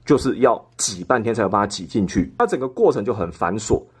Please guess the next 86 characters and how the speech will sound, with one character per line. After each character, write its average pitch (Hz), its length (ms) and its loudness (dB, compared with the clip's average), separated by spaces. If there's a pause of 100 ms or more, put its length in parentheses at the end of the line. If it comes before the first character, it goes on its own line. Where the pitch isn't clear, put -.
但 269 100 6
是 254 140 -4
这 254 160 4
只 254 80 -2
模 214 240 4
型 208 180 -4
版 190 160 0
它 180 120 -4
是 196 100 -4
设 190 220 0
计 175 120 -6
成 156 200 -2
拳 165 240 0
头 156 200 2
是 151 180 -6
接 147 280 2
在 147 180 2
它 120 140 0
的 117 80 0
这 107 140 -2
个 117 160 2 (240)
金 165 180 4
属 101 220 0
手 87 160 2
环 78 200 0
上， - 220 2 (160)
盾 285 160 4
牌 196 140 4
有 180 100 0
一 156 40 -4
个 175 120 -2
球 127 300 -2
冠 220 320 2
也 123 120 4
是 143 140 -4
接 180 200 4
在 180 120 4
另 196 260 2
外 156 160 4
一 131 40 0
个 123 100 0
金 120 160 -2
属 104 160 -6
手 85 160 0
环 - 180 -6
上， - 180 0 (340)
然 104 100 2
后 147 80 4
再 160 160 2
加 151 160 2
上 143 160 -2
它 139 100 2
上 143 120 0
面 131 120 -2
已 101 40 -6
经 127 180 -4
粘 104 160 4
了 - 60 2
一 156 80 4
整 78 280 -2
套 117 240 2
的 92 140 0
一 95 40 0
个 92 120 2
拳 92 240 0
头 87 240 0
跟 104 220 2
握 107 180 6
把， - 180 -6 (300)
所 196 160 6
以 180 40 0
直 185 200 -8
接 247 180 -2
换 233 220 0
金 185 180 -4
属 175 140 -6
手 127 180 2
环 101 240 0
就 127 120 0
可 117 120 2
以 110 240 2
换 117 200 0
它 110 140 -2
的 110 80 -2
盾 98 200 -2
牌， - 220 -12